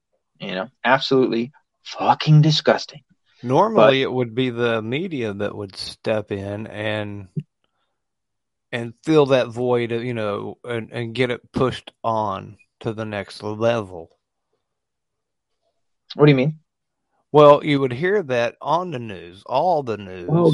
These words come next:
Speaker 1: I got you. I got you. Yeah, you would think that that's what our, our media would be good for. But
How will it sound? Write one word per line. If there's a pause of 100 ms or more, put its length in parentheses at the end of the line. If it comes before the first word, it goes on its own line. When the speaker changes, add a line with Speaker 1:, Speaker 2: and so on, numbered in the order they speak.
Speaker 1:
I
got
you.
I
got
you.
Yeah,
you
would
think
that
that's
what
our, (800)
our (300)
media
would
be
good
for. (380)
But